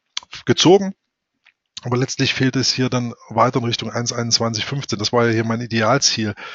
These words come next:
äh, abzudriften. Da hätte man nämlich hier die Niveaus aus zweitausendsechzehn siebzehn gehabt. Und hier gab's ja so eine Art umgekehrte S-K-S-Formation, ja, invers.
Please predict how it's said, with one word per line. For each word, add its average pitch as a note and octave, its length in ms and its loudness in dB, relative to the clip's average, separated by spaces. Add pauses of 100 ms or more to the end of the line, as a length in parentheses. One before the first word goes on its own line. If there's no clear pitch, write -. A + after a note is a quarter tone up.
(200)
äh, A#2 60 -6
abzudriften. - 760 -2
Da A2 100 2
hätte A#2+ 140 -10
man A2+ 100 -6
nämlich A2 180 -4
hier A#2 100 -4
die G#2+ 140 -10
Niveaus A2 540 -4 (380)
aus B2 280 -2
zweitausendsechzehn A#2 880 0
siebzehn A2+ 340 0
gehabt. G#2+ 280 2
Und A#2+ 220 -4
hier A#2+ 180 -2 (100)
gab's - 200 -2
ja G#2+ 60 0
so G#2 40 0
eine G#2 100 2
Art G2+ 160 2
umgekehrte A#2+ 540 2
S-K-S-Formation, A#2+ 1120 2 (140)
ja, B2 240 0 (240)
invers. A2+ 500 2